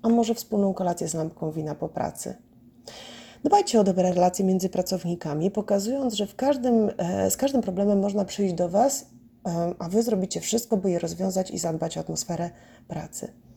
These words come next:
Nie bójcie się zwalniać pracowników. Jeśli widzicie, że Wasze starania mają się nijak do tego, co dzieje się na sali, po prostu zmieńcie pracownika na innego. Niech rotacja będzie argumentem, który pomoże ci, Wam dobrać odpowiednią ekipę. No i przede wszystkim bądźcie na sali regularnie i pomagajcie.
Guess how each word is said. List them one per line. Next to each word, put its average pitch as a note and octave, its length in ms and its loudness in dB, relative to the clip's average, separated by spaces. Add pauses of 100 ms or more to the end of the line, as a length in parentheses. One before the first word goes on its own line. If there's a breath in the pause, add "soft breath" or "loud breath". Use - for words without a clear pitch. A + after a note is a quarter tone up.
(800 loud breath)
Nie A#3 140 8
bójcie A3 320 4
się F#3 120 -4
zwalniać E3 340 -8
pracowników. - 840 -10 (120)
Jeśli G#3 220 -2
widzicie, A#3 360 0
że G#3 120 0
Wasze G#3 240 0
starania G#3 460 4
mają F#3+ 240 2
się G3+ 200 0
nijak G#3 280 4
do F#3+ 100 -2
tego, G3+ 340 2
co F#3+ 140 -2
dzieje F3 220 0
się F3+ 120 -4
na D#3+ 80 -2
sali, F3+ 240 -2
po D#3+ 120 -6
prostu E3 280 -8
zmieńcie A3+ 320 0
pracownika E3 560 -4
na D#3+ 140 -2
innego. E3 480 0 (580 loud breath)
Niech G#3 160 2
rotacja G3 500 2
będzie F3+ 280 2
argumentem, G3+ 520 0
który E3+ 200 -8
pomoże E3+ 380 -4
ci, E3+ 300 -8
Wam F#3 300 2
dobrać E3 560 -2
odpowiednią D3+ 480 -4
ekipę. - 400 -8 (1040 loud breath)
No A3 60 8
i A3 60 8
przede G#3+ 280 0
wszystkim G#3 380 0
bądźcie G3+ 300 0
na F3+ 100 0
sali F3 320 -4
regularnie F3 600 -2
i - 80 -8
pomagajcie. F#3 720 -2